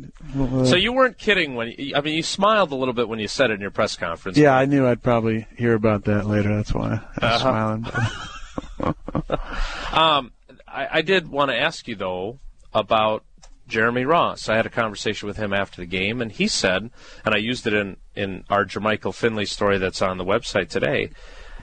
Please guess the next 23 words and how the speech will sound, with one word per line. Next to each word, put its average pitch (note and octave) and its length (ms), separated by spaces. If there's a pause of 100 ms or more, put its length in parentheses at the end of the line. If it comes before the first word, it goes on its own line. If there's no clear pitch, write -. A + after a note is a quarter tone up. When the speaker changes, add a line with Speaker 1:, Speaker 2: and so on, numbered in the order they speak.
(100)
Speaker 2:
he F#3+ 80
said A#3+ 220
you F#3+ 120
spend G#3 320
a D3 40
ton F3+ 260
of E3+ 80
time E3 260
with D3 180
him, F#2 200 (140)
which C3+ 200
I D#3+ 100
thought E3+ 300
spoke D#3 400
to C#3+ 120
several E3+ 440
things. F#2+ 360
One, D3 400 (440)
he's G3 220
the G3 100
number F3 380
seven E3+ 800 (460)
receiver, A2+ 640